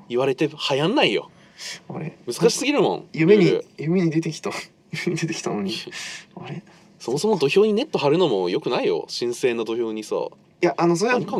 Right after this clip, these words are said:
Speaker 1: えてんの？
Speaker 2: 土俵っていうか、その、えっと、イ-、イギリスの庭園みたいなところに最初は展開しようと思っていて。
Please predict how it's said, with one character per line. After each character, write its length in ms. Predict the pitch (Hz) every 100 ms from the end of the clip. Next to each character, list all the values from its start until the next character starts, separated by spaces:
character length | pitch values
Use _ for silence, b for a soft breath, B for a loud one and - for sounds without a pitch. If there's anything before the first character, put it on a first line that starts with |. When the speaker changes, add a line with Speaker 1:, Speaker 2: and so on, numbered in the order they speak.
| 185
Speaker 1:
え 60 |
て 100 | 180
ん 40 | 175
の？ 40 |
Speaker 2:
土 40 | 180
俵 120 | 202
っ 60 |
て 100 | 196
い 40 | 202
う 40 |
か、 100 | 123
そ 120 | 123
の、 180 | 107 104 -
え 60 |
っ 40 | 110
と、 280 | - 107 -
イ-、 60 | 165
イ 120 | 160
ギ 120 | 175 220
リ 100 | 220
ス 140 | 208
の 200 | 208 196 -
庭 160 | 190
園 160 | 190 185
み 80 | 185
た 80 |
い 40 | 123
な 80 | -
と 80 |
こ 120 | - 104
ろ 60 |
に 160 | 85 76
最 180 | - 98
初 140 | -
は 180 | 92 85 _ -
展 140 | 107 92
開 140 | 92
し 80 | 104
よ 60 |
う 40 | 92
と 60 |
思 100 | -
っ 20 | 170
て 140 | -
い 40 |
て。 180 | - -